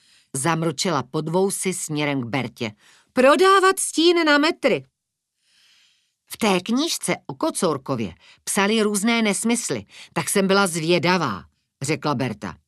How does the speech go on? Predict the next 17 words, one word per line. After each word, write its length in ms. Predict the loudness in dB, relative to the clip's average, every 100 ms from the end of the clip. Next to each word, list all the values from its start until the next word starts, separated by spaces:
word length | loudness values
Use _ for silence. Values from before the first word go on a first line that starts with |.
| _ _ _ _
"A 80 | -2
začíná 520 | -2 -2 -2 0 2
to 120 | 2
dobře, 440 | 0 0 2 2 0 _ _ _
je 140 | 0 2
to 180 | 2 0
psina," 440 | 0 0 0 -2 -6 _ _ _ _ -6
uchychtla 540 | -2 -2 -2 -2 -2
se 260 | -2 -4 -4 -8 -20 -8 -4
a 120 | -2
rozvalila 680 | 0 -2 0 0 2 0 -2
se 180 | -2
na 120 | -4 -4
čtverci 500 | -4 -4 -4 -6 -6
trávníku, 840 | 0 2 2 0 -4 0 0 0 -6 -20 -16
který 340 | -2 0 2 2
jim 320 | 2 0